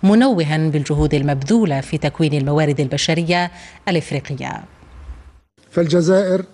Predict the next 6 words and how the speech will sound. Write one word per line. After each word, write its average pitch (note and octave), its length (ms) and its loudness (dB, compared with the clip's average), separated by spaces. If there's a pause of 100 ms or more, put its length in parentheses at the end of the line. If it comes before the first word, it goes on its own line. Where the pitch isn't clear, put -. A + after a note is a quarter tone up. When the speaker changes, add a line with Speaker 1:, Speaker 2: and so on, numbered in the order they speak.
(600)
Speaker 2:
لم F3 180 2
تبخل F#3 400 0
يوماً F#3+ 320 4
بجهودها E3+ 880 4
ومساعيها G3 960 2 (380)
الدبلوماسية F3+ 960 2